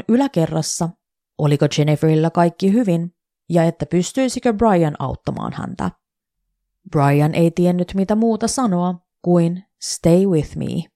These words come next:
Hän ei tiennyt, miten kertoa Dionille, ettei Longworthien talossa enää ollut yläkertaa. Brian näki, että talo Dionin takana alkoi palaa roihuten, eikä hän uskaltanut ajatella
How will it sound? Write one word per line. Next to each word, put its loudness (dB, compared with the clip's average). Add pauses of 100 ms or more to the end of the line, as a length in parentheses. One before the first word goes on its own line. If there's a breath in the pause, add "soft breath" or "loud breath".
(800)
Hän -4
ei 0
tiennyt, 2
miten 0
kertoa 0
Dionille, 0 (460)
ettei 4
Longworthien 2
talossa 0 (280)
enää 0
ollut 2 (100)
yläkertaa. -4 (1040)
Brian 2
näki, -2 (240)
että 2
talo 2
Dionin 2
takana -2 (220)
alkoi 2
palaa 2
roihuten, -2 (460)
eikä 2
hän 2
uskaltanut -4
ajatella 0